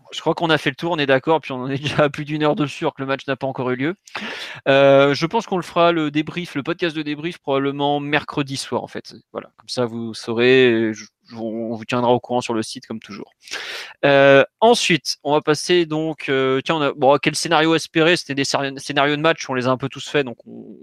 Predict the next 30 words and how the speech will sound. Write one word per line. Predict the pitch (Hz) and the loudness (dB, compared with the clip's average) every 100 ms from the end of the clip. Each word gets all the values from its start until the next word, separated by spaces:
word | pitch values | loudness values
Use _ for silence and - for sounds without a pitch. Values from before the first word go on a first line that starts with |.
| - | -20
on | 120 | -8
va | 117 117 | 0 0
avancer. | 120 123 - 160 170 - - - - | 0 -4 -4 -6 -6 -14 -14 -8 0
Euh, | 170 | 2
tiens, | 254 | 4
non, | 233 | 2
juste | 220 262 | 2 0
une | 277 | -2
question, | 247 - | -2 -2
parce | 254 | -2
qu'on | - | -2
nous | 147 | 0
reproche | 147 - 151 | 0 0 -2
souvent | 208 | -2
d'être | 214 - _ | -4 -6 _
pessimiste. | 185 - 175 214 - | -4 -2 -4 -4 -2
Euh, | 160 151 131 | 0 0 0
est-ce | - | -4
que | - | -4
vous, | 294 254 226 220 | -4 -4 -4 -2
dans | 196 | -2
quel | 180 262 | -2 -2
état | 262 226 | 0 0
vous | 214 202 | 0 -4
vous | 185 | -6
trouvez | - 175 180 | -8 -2 2
actuellement | 190 170 - 147 151 160 | 2 2 -2 0 4 4
avant | 151 147 | 4 4
la | 160 | 4
rencontre ? | 147 147 - 147 - - | 2 -2 -4 -10 -10 -20